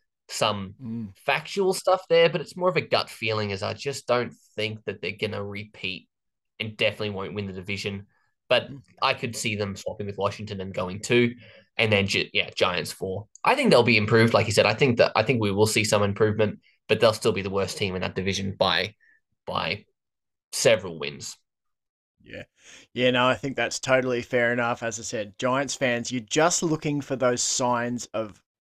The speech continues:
Speaker 2: of hope, um, and, and, and an exciting team to watch. I really don't think, you know, I, I think you can be boring in New York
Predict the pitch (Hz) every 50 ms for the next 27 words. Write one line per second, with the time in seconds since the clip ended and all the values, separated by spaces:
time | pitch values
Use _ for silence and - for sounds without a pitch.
0 | _ - 123 123 98 - - - - - 117 113 117 113 - - - _ _ _
1 | _ _ _ _ _ _ - 92 95 95 101 104 101 104 - - _ _ _ _
2 | _ _ - 120 120 120 - - 160 160 160 _ - 160 160 160 156 160 160 -
3 | - - - - 151 143 151 156 156 156 156 139 - 139 131 131 123 - 113 110
4 | 110 104 92 - - - - - _ _ _ _ - 143 147 139 139 160 175 175
5 | 175 165 160 151 127 - 143 135 - - - - 143 131 123 123 123 - - _
6 | _ _ _ _ _ _ _ _ _ _ - 143 143 135 135 120 - 135 - -
7 | - 143 147 - 170 175 175 - 170 185 - 208 196 180 175 143 120 - - 156
8 | 156 175 185 190 190 190 180 170 165 160 156 151 147 147 147 139 139 135 139 139
9 | 139 135 -